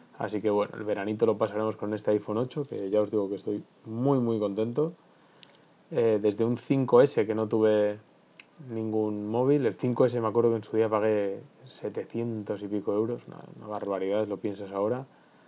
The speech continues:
Pero, uf, es que se han subido ahora mucho la parra. Por eso terminé cogiendo el iPhone ocho por trescientos euritos y me parece que de momento con este me quedaré. Estoy contento, ¿eh? Estoy muy contento. Ya, ya os iré contando, a ver,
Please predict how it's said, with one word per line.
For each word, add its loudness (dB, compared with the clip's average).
Pero, 2
uf, -4
es -18
que -20
se -10
han -8
subido 0
ahora 0
mucho -4
la 0
parra. -2
Por 8
eso 0
terminé 4
cogiendo 2
el 0
iPhone -2
ocho -2
por -2
trescientos -2
euritos 2
y -4
me -8
parece -2
que -4
de 4
momento 6
con 6
este -2
me 2
quedaré. 2
Estoy 2
contento, 4
¿eh? -2
Estoy -4
muy 0
contento. -4
Ya, 4
ya -2
os -10
iré 2
contando, -2
a -2
ver, 2